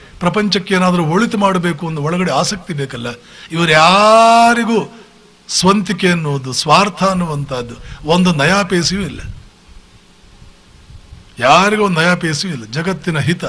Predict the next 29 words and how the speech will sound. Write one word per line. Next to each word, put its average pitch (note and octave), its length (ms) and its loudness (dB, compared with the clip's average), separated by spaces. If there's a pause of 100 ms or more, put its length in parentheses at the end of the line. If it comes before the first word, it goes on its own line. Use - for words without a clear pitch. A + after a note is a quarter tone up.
(480)
ಜಗತ್ತಿನ E3 480 -6
ಹಿತ, C#3+ 240 -8 (280)
ಜಗತ್ತಿನ C#3+ 440 -8
ಹಿತ. A#2 200 -10 (540)
ರಂತಿದೇವ F3 580 0
ಅಂತ D#3 140 -4
ಬರ್ತಾನೆ C3+ 400 -8
ಭಾಗವತದಲ್ಲಿ, C3+ 1000 -8 (340)
ಅವನ D3+ 160 -4
ತಪಸ್ಸನ್ನು D#3+ 540 -4
ಮೆಚ್ಚಿ D3 240 -6
ಪರಮಾತ್ಮ C#3+ 520 -4
ಕೇಳ್ತಾನೆ, C#3 500 -8
"ಏನ್ E3 200 -4
ಬೇಕು C3 240 -10
ನಿನಗೆ A#2 200 -8
ವರ?" A#2 180 -6 (920)
ಅವನು B2+ 260 -6
ಏನ್ E3 220 -2
ಹೇಳ್ತಾನೆ C#3+ 460 -4
ಕೇಳಿದ್ರೆ D#3 400 -6
ನಿಮಗೆ C3 600 -8 (340)
ಸನಾತನ D#3 560 -4
ಸಂಸ್ಕೃತಿಯ C#3+ 580 -4
ತಿರುಳು G3+ 400 -2
ಎಲ್ಲಿದೆ D#3+ 380 0
ಅಂತ E3 120 -6
ನಿಮ್ಗೆ D#3+ 180 -8
ಗೊತ್ತಾಗುತ್ತೆ. - 760 -14